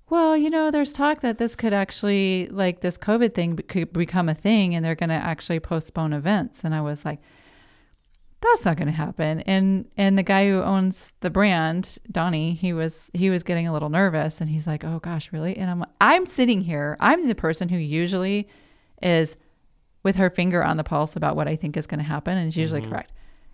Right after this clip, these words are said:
Speaker 1: And I was like, "This, that is so bullshit. Like, that's ju-, can we just plan this because this is gonna happen?"
Speaker 2: Mm-hmm.
Speaker 1: And then I, f-, so then as I was there, we went to lunch, and on the news, they're talking about the first five cases.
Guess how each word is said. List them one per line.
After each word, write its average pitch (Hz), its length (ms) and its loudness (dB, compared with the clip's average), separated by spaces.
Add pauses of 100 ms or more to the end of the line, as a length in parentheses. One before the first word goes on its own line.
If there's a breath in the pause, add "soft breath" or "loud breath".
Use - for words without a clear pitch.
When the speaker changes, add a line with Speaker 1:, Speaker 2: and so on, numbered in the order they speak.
Speaker 1:
And 175 80 -4
I 175 40 -2
was 170 100 -4
like, 160 260 -6
"This, 466 160 4 (220)
that 508 240 2
is - 100 -2
so 262 180 4
bullshit. 160 520 2
Like, 185 240 0
that's 302 160 2
ju-, 415 140 -2 (100)
can 240 100 4
we 311 80 2
just 370 200 -2
plan 180 240 2
this 185 160 -2
because 170 300 -2
this 208 180 -2
is 208 80 -8
gonna 180 180 -2
happen?" 156 480 -4 (160)
Speaker 2:
Mm-hmm. 113 300 -10 (420 soft breath)
Speaker 1:
And 202 200 6
then 262 140 6
I, 294 100 6
f-, - 300 -6
so 185 360 2
then 190 480 0
as 175 200 0
I 196 100 4
was 196 100 -2
there, 151 160 0
we 160 80 0
went 165 160 -4
to 180 100 -4
lunch, 156 300 -2
and 151 160 -6
on 151 100 -2
the 180 80 2
news, 156 360 -2
they're 143 100 -6
talking 147 260 -6
about 147 100 -4
the 151 60 -10
first - 300 -6
five 156 240 -6
cases. 160 720 -6